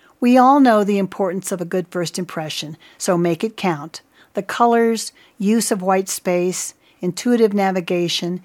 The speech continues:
and current information are a part of that. If your homepage is cluttered and poorly laid out, you will create an impression that your school either doesn't much care, it is unprofessional, or just isn't very good at communication. None of these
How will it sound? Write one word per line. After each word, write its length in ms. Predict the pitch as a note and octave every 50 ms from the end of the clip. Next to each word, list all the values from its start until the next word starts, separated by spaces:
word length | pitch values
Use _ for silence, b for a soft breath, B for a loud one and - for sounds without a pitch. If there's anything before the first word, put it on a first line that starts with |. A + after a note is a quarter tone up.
| B B B
and 200 | G3 F#3+ F#3 F#3+
current 340 | - - A#3+ B3+ C4 B3+ A#3
information 880 | A3+ G#3 G#3 - A3 G#3+ G3 F#3 F3 D#3+ D#3 - - F3 D#3+ E3 E3+ b b b b b
are 140 | F#3 F3+
a 40 | F3
part 300 | E3 - - F#3+ F#3 F3
of 100 | D3+ D3+
that. 300 | D#3 D3+ C#3+ C#3+ D#3 - _ _ b b b b b b
If 100 | F#3 -
your 120 | G3+ G3 F#3
homepage 460 | G#3+ B3 C#4 B3 C4 B3+ C4 B3+ G#3
is 140 | F#3+ E3 -
cluttered 500 | - - - A3 A3+ A3+ A#3+ A#3+ B3 A3
and 160 | G3 D#3+ D#3
poorly 320 | - - G#3 G#3+ G#3+ G#3
laid 280 | G3+ G3+ F#3+ F#3 F3+ F#3
out, 340 | F3+ F3 F3+ F#3 G#3 B3 B B B B B B
you 120 | - A#3+ A#3
will 140 | A3+ G#3+
create 500 | F#3+ - - A3 G#3+ G#3 G3+ G#3 A#3 B3+
an 140 | C#4 C#4+ C#4
impression 540 | C#4+ C4+ C4 - G#3 E3+ D#3+ - - F#3 F3+
that 120 | F3+ F3+
your 140 | F#3+ F#3+ F#3
school 400 | F3 - - - A3 G#3+ G#3+ A3+
either 260 | A3 G3+ F3 F3 F3
doesn't 340 | E3 E3+ G3 A3+ B3+ D#4 D#4
much 300 | C#4+ A#3+ A#3+ A#3 - -
care, 560 | - - B3 B3 G#3+ F3 D3 C#3+ D#3 F3+ G3 - b b b b b b b
it 100 | G#3+ F#3+
is 160 | F#3+ F3+ E3
unprofessional, 1080 | G3+ A3 C4 C4 - - A#3+ - - G#3+ G3+ F#3+ E3 - - E3+ D#3+ D#3+ E3 F#3 F#3+ b b b b b b b b b
or 260 | - A3+ A3+ A#3 A#3+
just 380 | A#3+ F#3+ - A3+ A#3 G#3 - -
isn't 240 | G3+ F#3+ F#3 G3+ F3+
very 200 | F#3 F3+ F#3 F#3
good 220 | E3+ F3 F3+ F3+
at 80 | F#3 F3+
communication. 840 | - - F#3+ F3+ F3 E3 E3+ - G3+ G#3+ G#3 - - - D#3 E3 E3+ _ _ _ b b b b b
None 340 | F3+ F3+ F#3+ G3+ G#3 G#3 G#3+
of 120 | G#3+ G3+
these 500 | A3+ A3 F#3 D#3+ D#3 E3 D#3+ D#3 - -